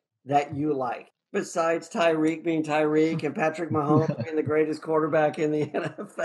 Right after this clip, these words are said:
Speaker 1: L?
Speaker 2: Yeah, no,
Speaker 1: Is there
Speaker 2: I
Speaker 1: anything that stuck out as you think back about it that you're like,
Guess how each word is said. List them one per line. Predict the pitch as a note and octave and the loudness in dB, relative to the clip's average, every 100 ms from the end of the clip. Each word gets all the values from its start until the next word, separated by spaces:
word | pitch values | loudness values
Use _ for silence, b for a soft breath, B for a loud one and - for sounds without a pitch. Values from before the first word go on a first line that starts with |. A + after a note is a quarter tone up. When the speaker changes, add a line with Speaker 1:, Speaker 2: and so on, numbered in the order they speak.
| - | -6
Speaker 1:
L? | - F3 | -6 2
Speaker 2:
Yeah, | C#3+ E3+ G#2 A#2 | 4 8 8 12
no, | C#3+ C3+ | 12 10
Speaker 1:
Is | |
there | A#3+ | 6
Speaker 2:
I | |
Speaker 1:
anything | C#4 C4+ C#4 | 2 -4 2
that | A#3+ - | 2 2
stuck | - A3 G#3 | 2 2 4
out | G3+ F#3 | 0 0
as | D#3+ | -2
you | E3 | 0
think | G#3 G#3 F#3 | 0 2 4
back | F3+ F#3 | 4 2
about | F3+ D3+ D3 | 2 2 2
it | D3 D3+ | 0 0
that | D3+ D#3+ | 0 2
you're | E3+ D#3+ | 2 4
like, | D#3 D3+ | 4 2